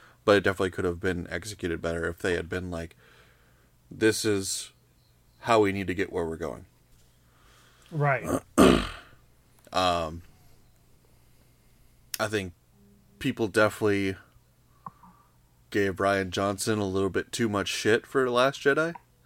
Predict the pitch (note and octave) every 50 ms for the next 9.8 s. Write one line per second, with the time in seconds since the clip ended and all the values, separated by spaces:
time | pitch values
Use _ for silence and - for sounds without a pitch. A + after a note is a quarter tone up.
0 | _ _ - - - - - - _ _ _ _ _ - - - F2+ E2+ E2+ E2+
1 | - - - - - - _ _ _ _ _ _ _ _ _ _ _ _ _ -
2 | F#2 F#2+ F2 - F#2 F#2 F2+ F2 E2 E2+ F#2+ F2+ - - - - - - _ _
3 | _ - G#2+ G#2 A2 A2 G#2+ - - B2 A2+ A2 A2 A#2 - - _ _ _ _
4 | _ _ _ _ _ _ - - - - _ _ _ _ _ _ _ _ - A2+
5 | E2+ E2 - - - - _ _ _ _ - - - - _ - A2 G2+ G2+ G2
6 | F#2+ F#2 F2+ - G2+ G2+ G2+ F#2+ - - - - - - - - - E2+ F2 E2+
7 | E2 - F2+ F2+ F2 - - - _ _ _ _ _ _ _ _ _ - - F#2+
8 | F2+ - - F#2+ F#2 E2+ - G2 F#2+ F#2 F#2 F2 E2+ - - F#2+ F#2 F2+ F2+ -
9 | F2+ F2 E2+ F2 F#2 F2+ F2+ F2 E2+ F2 F2+ F#2 F#2 - -